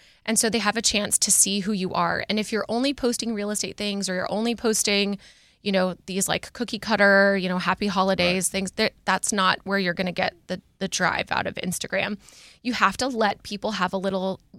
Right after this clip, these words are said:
Speaker 1: vision into your life, like, a little bit of, um, what you do every day, how you do it, who you actually are, so that when you sit down in front of them, they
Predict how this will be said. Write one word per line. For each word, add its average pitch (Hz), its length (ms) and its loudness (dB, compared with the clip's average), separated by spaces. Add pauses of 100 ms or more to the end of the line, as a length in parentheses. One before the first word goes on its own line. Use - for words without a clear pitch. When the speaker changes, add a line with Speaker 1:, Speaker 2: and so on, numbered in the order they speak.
(160)
Speaker 1:
vision 196 480 -2
into 220 280 0
your 196 160 -2
life, 196 320 -2
like, 240 160 -4
a 214 40 -6
little 202 260 -4
bit 196 200 -2
of, 190 200 -2 (100)
um, 190 600 -6
what 202 200 -2
you 202 100 -2
do 190 140 -2
every 185 260 0
day, 233 320 2
how 214 160 2
you 214 100 0
do 202 140 -2
it, 190 60 -2
who 214 60 -4
you 208 120 0
actually 185 320 0
are, 202 180 2 (320)
so - 140 -2
that 214 120 2
when 220 180 0
you 220 160 0
sit - 200 4
down 277 200 -2
in 226 100 -2
front 185 200 -2
of 190 120 -6
them, 247 300 0
they 208 120 6